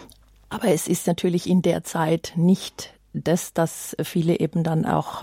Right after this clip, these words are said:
äh, nicht erwerbstätig sein müssen. Deswegen sind wir ja schon ganz lange auch für ein Erziehungsgehalt, ein sozialversicherungspflichtiges.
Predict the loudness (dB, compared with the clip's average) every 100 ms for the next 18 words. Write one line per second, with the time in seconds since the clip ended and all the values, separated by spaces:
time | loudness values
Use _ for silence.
0 | -2 0 2 2 2 0 0 -2 -4 -2
1 | -2 -2 -8 -8 0 4 8 8 6 0
2 | -8 _ _ _ _ _ -6 -4 -2 2
3 | 2 2 0 -2 -2 -2 -4 -4 -4 -2
4 | 0 0 0 0 0 2 0 -2 -10 -18
5 | -20 -4 -2 -2 2 4 4 2 -6 -4
6 | -4 -4 -4 -4 -6 -4 -2 -4 -2 2
7 | 2 2 -2 -6 -4 -2 -2 -2